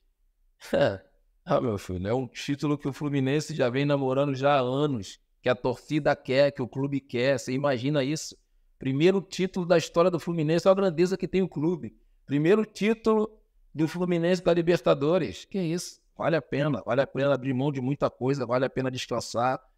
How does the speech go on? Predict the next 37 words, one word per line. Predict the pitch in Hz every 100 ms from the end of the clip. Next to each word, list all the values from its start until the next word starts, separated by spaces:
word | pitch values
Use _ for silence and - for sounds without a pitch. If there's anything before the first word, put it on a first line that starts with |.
| _ -
vale | 113 139
a | 135
pena | 127 131
se | 135 123
dedicar | 127 117 - 127
no | 120
dia | 127
da | 123
partida, | 120 107 - 131 143
dá | 123 160
o | 185
máximo, | 170 170 151 - 110
dá | 139 208
o |
máximo. | 196 170 - 165
Não | 202
aguentou? | 214 196 226 233
Levanta | 185 190 214 220
o | 185
braço, | 175 214 214
pé. | 196 196 185 _ _ _ _ _
Professor, | 175 170 - 220 156
Diniz, | 139 165 226 190 - _ _ _ -
não | 170
aguento | 160 185 185
mais, | 156 143 123
não | 143
dá | 160
mais | 156 160
pra | - 151
mim. | 143
Dá | 131 165 185
o | 208
máximo, | 190 185 175 - 123 113
dá | 127
o | 175
máximo. | 170 160 139 - -